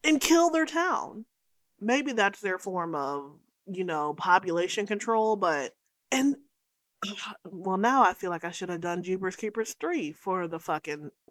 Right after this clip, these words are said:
episode. I might come back and do Jeepers Creepers three because that one is a wild ride.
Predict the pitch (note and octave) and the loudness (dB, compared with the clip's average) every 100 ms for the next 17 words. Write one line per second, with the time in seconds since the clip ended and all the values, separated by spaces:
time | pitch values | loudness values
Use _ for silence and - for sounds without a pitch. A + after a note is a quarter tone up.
0 | _ G#3 G3+ E3+ - D3 B2 D#3+ - _ | _ -4 -2 -4 -8 -8 -10 -14 -20 _
1 | _ _ _ _ G#3+ A3+ G#3 - F#3 E3+ | _ _ _ _ 4 6 6 4 -2 -2
2 | D3+ F3 D#3+ D3 D3 D3+ D#3 E3+ D#3+ - | -4 -6 -10 -8 -8 -10 -10 -8 -10 -12
3 | - E2+ C3+ F#3+ C#3+ D#3 - F#3+ B3 B3 | -14 -12 -10 -4 -4 -6 -6 0 2 2
4 | F#3 F3 D#3 D3 D#3 F3 E3+ D3+ G2+ C#2 | 0 -4 -6 -2 2 4 4 2 -6 -8
5 | E2+ | -10